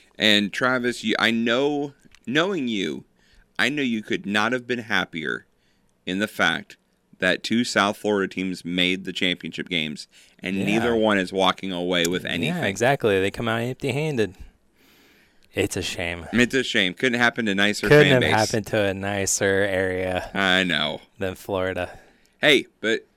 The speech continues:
Speaker 1: if anyone has, like, free things they wanna take us to Florida, I'm down for it. So.
Speaker 2: I mean, yeah, I just won't go to your sporting events like
Speaker 1: Right, no,
Speaker 2: all
Speaker 1: I
Speaker 2: your
Speaker 1: didn't
Speaker 2: o-,
Speaker 1: say that,
Speaker 2: all the rest
Speaker 1: but
Speaker 2: of your fans.
Speaker 1: I mean,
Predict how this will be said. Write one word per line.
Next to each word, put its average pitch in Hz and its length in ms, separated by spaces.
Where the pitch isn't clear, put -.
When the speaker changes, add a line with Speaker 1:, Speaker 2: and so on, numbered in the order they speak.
Speaker 1:
if 107 140
anyone 135 300
has, 135 240
like, 104 240
free 123 580
things 117 380
they 104 80
wanna 104 240
take 104 240
us 104 140
to 90 100
Florida, 104 580
I'm 98 280
down 90 260
for 64 240
it. - 80
So. - 240
Speaker 2:
I - 40
mean, 95 120
yeah, 101 400
I 101 100
just 101 180
won't 95 180
go 101 120
to 95 60
your 95 140
sporting 135 320
events 92 380
like - 100
Speaker 1:
Right, 226 220
no, 233 100
Speaker 2:
all 226 80
Speaker 1:
I 202 100
Speaker 2:
your 226 100
Speaker 1:
didn't 147 120
Speaker 2:
o-, - 20
Speaker 1:
say 160 200
that, 196 300
Speaker 2:
all 101 40
the 101 60
rest 127 180
Speaker 1:
but 117 60
Speaker 2:
of 98 60
your 90 120
fans. 90 600
Speaker 1:
I 247 60
mean, 247 160